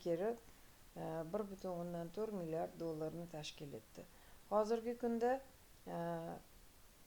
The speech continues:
dasturlanuvchi mantiqiy kontrollerlar, ya'ni P L K dunyo bozorida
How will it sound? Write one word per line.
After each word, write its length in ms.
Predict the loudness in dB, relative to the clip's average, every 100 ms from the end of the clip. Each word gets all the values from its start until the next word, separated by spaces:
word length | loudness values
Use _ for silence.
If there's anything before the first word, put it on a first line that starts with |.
| 2
dasturlanuvchi 800 | 2 4 2 4 4 4 2 0 0
mantiqiy 480 | 0 0 -4 -2 0
kontrollerlar, 800 | 2 2 2 4 4 2 2 0
ya'ni 400 | 0 0 2 -2 2
P 160 | 2 4 2 0
L 40 | 2
K 160 | 2 4
dunyo 380 | 0 2 2 4
bozorida 640 | 2 4 0 0 0 0